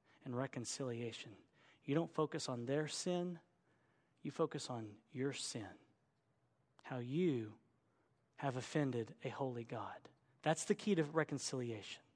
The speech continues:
Talk about that more next week. The key to reconciliation is not focusing on other people's sin.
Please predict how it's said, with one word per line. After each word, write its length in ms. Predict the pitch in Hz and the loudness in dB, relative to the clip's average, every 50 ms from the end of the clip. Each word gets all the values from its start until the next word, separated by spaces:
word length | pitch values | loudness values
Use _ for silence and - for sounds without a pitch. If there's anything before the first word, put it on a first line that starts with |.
| _ _ _ _ _ _ _ _ _ - | _ _ _ _ _ _ _ _ _ -4
Talk 180 | - 151 147 - | -2 -2 0 4
about 160 | 156 170 165 | 4 4 6
that 140 | 180 180 180 | 4 4 6
more 160 | 170 165 160 | 6 6 6
next 240 | 156 156 139 - - | 6 4 2 0 -4
week. 120 | 110 - | -6 -8
The 80 | - - | -10 -6
key 200 | - - 214 214 | 0 6 8 12
to 60 | 220 | 12
reconciliation 960 | 226 220 226 247 220 220 - - 240 220 208 190 180 175 151 - - 120 - - - - - | 12 12 12 12 10 10 12 12 12 12 12 12 12 10 8 4 0 -2 -4 -6 -10 -8 -4
is 80 | - 143 | 8 12
not 200 | 180 214 - - | 12 12 12 12
focusing 480 | 294 277 254 - 254 - - 262 233 226 | 12 12 12 12 8 10 12 12 12 12
on 260 | 220 214 208 208 214 - - | 12 12 12 12 8 10 12
other 260 | 233 233 220 226 214 | 12 12 12 12 12
people's 440 | 220 - 262 262 254 - 165 139 - | 12 12 10 10 10 10 8 8 6
sin. 460 | - - - 143 131 123 120 127 | 4 4 4 4 2 2 2 0